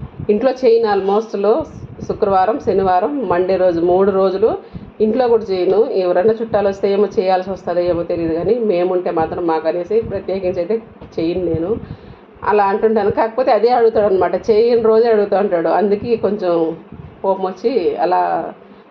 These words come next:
చూసేసరికి వెళ్ళిపోయాడు. తర్వాత కాంప్రమైజ్ అయిపోయాడు ఉంటాం. "పర్లేదు మమ్మీ, సండే రోజు తిని చేసుకుందాంలే" అనేసి ఇంకా వాళ్ళకు కూడా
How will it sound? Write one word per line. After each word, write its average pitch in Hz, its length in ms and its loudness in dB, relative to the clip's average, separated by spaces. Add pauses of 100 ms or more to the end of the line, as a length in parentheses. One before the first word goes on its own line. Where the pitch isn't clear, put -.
(140)
చూసేసరికి 208 400 2
వెళ్ళిపోయాడు. 196 600 2 (120)
తర్వాత 165 360 0
కాంప్రమైజ్ 180 720 0
అయిపోయాడు 165 300 -2
ఉంటాం. 156 240 -2
"పర్లేదు 196 300 0
మమ్మీ, 175 320 2 (100)
సండే 185 240 2
రోజు 185 180 2
తిని 190 220 -4 (440)
చేసుకుందాంలే" 170 680 0
అనేసి 170 320 -6
ఇంకా 160 380 -2 (720)
వాళ్ళకు 208 220 2
కూడా 262 140 0